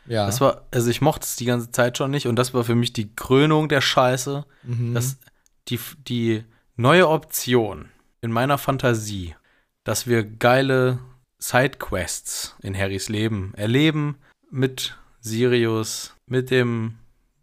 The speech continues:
Speaker 2: wo er wohnt, diese Bude da.
Speaker 1: Das war doch schon nach dem dritten nicht mehr.
Speaker 2: Ja, aber ich hatte mir das so cool vorgestellt.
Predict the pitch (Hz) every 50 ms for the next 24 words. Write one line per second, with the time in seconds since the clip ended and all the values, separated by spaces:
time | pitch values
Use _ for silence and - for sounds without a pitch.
0 | _ _ - - - - 131 - - 123 117 123 123 120 113 101 101 110 113 113
1 | 107 104 101 - - - 113 104 104 101 - _ _ - 117 113 110 110 107 110
2 | 107 104 101 104 101 - _ _ _ _ _ _ _ - 123 110 120 135 139 139
3 | 123 - 151 139 131 131 131 131 117 113 135 165 - 139 120 113 110 104 - 117
4 | 107 104 101 101 - _ _ _ _ _ _ _ _ _ _ _ _ - 120 123
5 | 131 127 123 113 101 95 98 98 92 90 107 - - 107 110 113 107 - - -
6 | - - - 123 123 120 - 120 120 117 113 113 113 - 117 - - 120 113 -
7 | - 127 127 123 123 123 - - 101 98 95 95 98 95 -